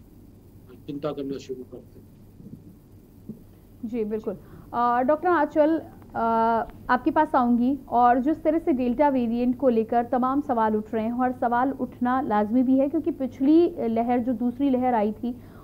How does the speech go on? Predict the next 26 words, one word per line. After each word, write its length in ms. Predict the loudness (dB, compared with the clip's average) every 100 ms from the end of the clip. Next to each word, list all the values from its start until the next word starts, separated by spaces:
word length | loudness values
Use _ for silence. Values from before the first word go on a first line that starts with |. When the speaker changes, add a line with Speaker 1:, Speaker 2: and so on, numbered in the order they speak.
| -4
Speaker 2:
उसमें 220 | 0 2
कहीं 260 | 4 6 6
ना 60 |
कहीं 380 | 6 4 6 4
इस 240 | 2 -4 -4 -8 -8
डेल्टा 360 | -2 0 2 2
वेरिएंट 360 | 2 2 2 2
को 100 | 0
बहुत 360 | 0 -2 -2
हद 80 | -4
तक 120 | -4
जिम्मेदार 500 | -2 0 0 0 0
माना 240 | 0 0 -2
जा 200 | 0 0
रहा 100 | 0
है। 140 | 0
जितनी 300 | 0 0 0
तेज़ी 400 | 2 2 6 6
से 120 | 4
केसेस 340 | -2 -4 -4 -2
बढ़े 320 | 0 2 2
थे 140 | 0 -2 -6 -20 -6 6
और 380 | 6 6 0
संख्या 460 | 0 2 4 6 4
बढ़ी 280 | 6 4 4
थी 360 | 4 4 2